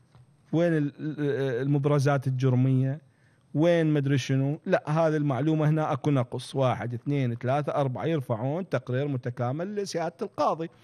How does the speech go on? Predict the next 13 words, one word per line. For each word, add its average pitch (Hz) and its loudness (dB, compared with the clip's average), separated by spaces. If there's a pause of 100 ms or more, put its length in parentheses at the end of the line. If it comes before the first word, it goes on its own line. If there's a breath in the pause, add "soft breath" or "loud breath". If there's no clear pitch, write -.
(320 soft breath)
يقولوا 190 4
له: 165 4
"يا 156 6
سيادة 139 0
القاضي، 131 0
ترى 165 0
هذه 156 2 (420 loud breath)
الدعوة 147 4 (480 soft breath)
بها 190 4
شغلات 175 2
ناقصة، 208 2 (1200)
لاكو 160 0
شهود، 156 0